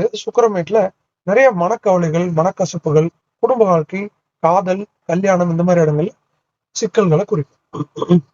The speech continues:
இந்த நேரான கோடுகள் இருக்கு பாருங்க, பாருங்க எத்தனை இருக்கு. இது வந்து பெண்களால் ஆதாயம், பெண்களால் நன்மை, அந்த மாதிரி. அதே மாதிரி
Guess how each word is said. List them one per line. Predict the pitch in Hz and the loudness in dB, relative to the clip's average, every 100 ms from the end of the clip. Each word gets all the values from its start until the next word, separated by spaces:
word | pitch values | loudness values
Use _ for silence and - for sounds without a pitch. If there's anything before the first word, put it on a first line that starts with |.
| _ _ _ _ - | _ _ _ _ -4
இந்த | 165 | 0
நேரான | 196 285 330 294 240 | 4 6 6 4 -2
கோடுகள் | 180 156 143 | -2 0 -2
இருக்கு | 135 | -4
பாருங்க, | 127 120 _ _ _ _ _ _ _ _ _ _ _ _ _ _ _ _ _ _ _ _ _ _ _ _ _ _ _ _ _ - | -6 -8 _ _ _ _ _ _ _ _ _ _ _ _ _ _ _ _ _ _ _ _ _ _ _ _ _ _ _ _ _ -2
பாருங்க | 147 127 | -2 -2
எத்தனை | 127 - 160 | -8 -2 -2
இருக்கு. | 143 - - _ _ _ _ _ _ _ | -2 -6 -20 _ _ _ _ _ _ _
இது | 190 190 | 0 0
வந்து | 233 254 | 0 0
பெண்களால் | 247 269 262 240 240 | 0 4 4 4 2
ஆதாயம், | 165 190 196 175 165 175 | 2 0 0 -2 -2 -4
பெண்களால் | 185 196 196 180 | -6 -2 2 2
நன்மை, | 170 147 147 143 156 _ _ _ _ _ _ 160 | 2 -2 0 -2 -4 _ _ _ _ _ _ -2
அந்த | 170 | 2
மாதிரி. | 170 156 156 | 2 2 2
அதே | 202 | 2
மாதிரி | 214 220 | 2 0